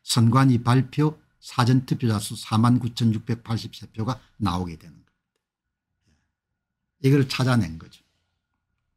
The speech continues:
그래서 성부가 여기에 김기흥 후보가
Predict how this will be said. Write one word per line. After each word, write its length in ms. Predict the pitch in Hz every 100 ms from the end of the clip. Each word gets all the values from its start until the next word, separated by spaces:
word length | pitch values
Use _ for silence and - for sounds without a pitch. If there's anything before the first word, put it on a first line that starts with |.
| _ _ _ _ _ _ _ -
그래서 280 | 156 -
성부가 680 | - 120 117 117 120 107 127 - _ _ _ _ _ _ _ _ _ _ _ _ _ _ -
여기에 440 | 107 107 113 120 -
김기흥 880 | 139 131 127 123 - 127 120 143 139
후보가 680 | 151 110 98 104 117 -